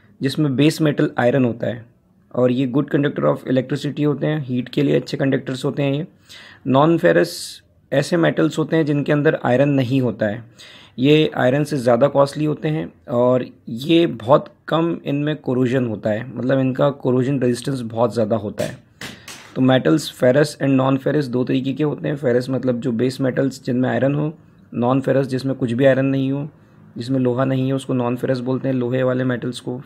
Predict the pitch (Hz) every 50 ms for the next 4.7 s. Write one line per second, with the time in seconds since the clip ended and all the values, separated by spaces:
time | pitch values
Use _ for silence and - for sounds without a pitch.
0 | - - - - 104 98 101 101 104 101 - - 113 117 - - - - - 208
1 | 165 123 - - - _ _ - - - - - - _ 143 139 151 156 156 151
2 | - 147 139 139 156 151 165 160 151 151 151 151 151 147 151 147 - - 147 143
3 | 143 - 170 143 139 143 147 - - - 131 131 143 147 - 151 143 135 147 147
4 | 139 156 156 - - 131 131 147 143 139 127 135 147 143